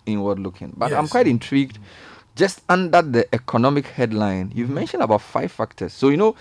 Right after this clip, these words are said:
Speaker 1: eh, covid is a health crisis,
Speaker 2: Yes.
Speaker 1: it's an economic crisis, it's a social crisis, and even political. But under the economics, you've mentioned supply chains, import, export, revenues, price hikes,
Speaker 2: Production.
Speaker 1: production.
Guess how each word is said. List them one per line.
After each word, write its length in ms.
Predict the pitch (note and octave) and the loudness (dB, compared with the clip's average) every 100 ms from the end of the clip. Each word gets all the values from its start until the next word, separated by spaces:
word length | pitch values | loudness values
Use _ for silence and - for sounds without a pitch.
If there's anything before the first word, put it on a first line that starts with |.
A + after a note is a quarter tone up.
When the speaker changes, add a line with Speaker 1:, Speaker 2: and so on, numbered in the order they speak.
| - - - | -14 -8 -2
Speaker 1:
eh, 120 | C3 - | -2 -2
covid 300 | A#2 F#3 F#3 | 2 4 4
is 100 | B2 | 4
a 60 | A2 | 2
health 220 | B2 B2 | 2 0
crisis, 540 | - G2 G2+ G#2+ A2+ | -6 -6 -6 -10 -10
Speaker 2:
Yes. 260 | A#2 - - | -14 -18 -16
Speaker 1:
it's 80 | - | -2
an 100 | G#2 | -2
economic 420 | G#2 A2 B2+ C3+ | 0 2 2 0
crisis, 480 | - F#2 F#2+ G#2 G2 | -2 -2 -2 -6 -12
it's 140 | - - | -10 -8
a 60 | |
social 400 | G2+ C#3 B2+ B2+ | -2 -2 0 -2
crisis, 340 | A#2+ E2+ G2+ G2+ | -2 -4 -6 -4
and 80 | G2+ | -4
even 180 | A#2 | -4
political. 540 | A#2 F#2 G#2 G2+ - - - - - | -4 -6 -6 -6 -8 -8 -16 -20 -2
But 140 | C3 B2+ | 0 4
under 300 | C3 B2+ B2 | 4 4 2
the 80 | A#2+ _ - - | 0 _ -6 -4
economics, 560 | A#2 - C#3+ F#3 G#2+ | -2 2 2 2 0
you've 100 | A2+ | -2
mentioned 300 | A#2+ F#3 F3+ | 0 0 -2
supply 380 | - G2 - A#2 | -2 -4 0 -2
chains, 500 | C#3 - G#2 F2 - _ _ _ _ _ - | 0 -2 0 -2 -6 _ _ _ _ _ 0
import, 380 | D3 D3+ C#3+ - | 0 2 0 2
export, 500 | B2+ - G#2 F2 - - | -2 -2 -6 -6 -12 0
revenues, 640 | A2+ D3 C3+ B2 F#2 - _ _ _ _ | 2 4 2 2 0 -6 _ _ _ _
price 340 | C#3 D3 D3+ | 0 0 0
hikes, 400 | - C3+ G2+ - | -2 -2 -2 -8
Speaker 2:
Production. 540 | - A#2 B2+ C#3 - G2+ | -12 -8 -8 -6 -8 0
Speaker 1:
production. 600 | C3 B2 D#3 - - | 2 4 2 0 -4